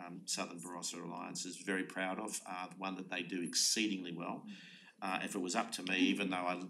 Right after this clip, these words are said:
I'm a resident of Sanunda, I would love to see all of them down at that end because I think they just do it so well. And so for that reason, I, that's why I'm suggesting Williamstown as the town.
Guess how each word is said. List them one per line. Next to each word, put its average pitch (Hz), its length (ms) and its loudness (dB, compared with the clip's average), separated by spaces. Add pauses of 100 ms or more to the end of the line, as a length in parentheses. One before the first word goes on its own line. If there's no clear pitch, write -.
(180)
I'm 92 140 -12
a 85 40 -8
resident 90 400 -4
of 85 60 -8
Sanunda, 95 480 0
I 92 80 2
would 92 140 -4
love 90 140 0
to - 100 -4
see 98 180 4
all 113 220 6
of 98 60 4
them 82 160 -4
down 85 240 -6
at 90 100 -10
that 90 180 -4
end 87 160 -4
because 85 300 -6
I 73 60 -10
think 98 180 -6
they 85 100 -8
just 85 220 -8
do 85 140 -6
it - 80 -8
so - 200 -6
well. 82 360 -8
And 87 100 -12
so 87 140 -6 (100)
for - 140 -12
that 95 160 -6
reason, 87 240 -8
I, 87 60 -10 (180)
that's - 260 -10
why 87 140 -10
I'm 85 160 -10 (240)
suggesting 90 480 -6
Williamstown 85 480 -8
as 85 100 -8
the 82 80 -12
town. 87 220 -10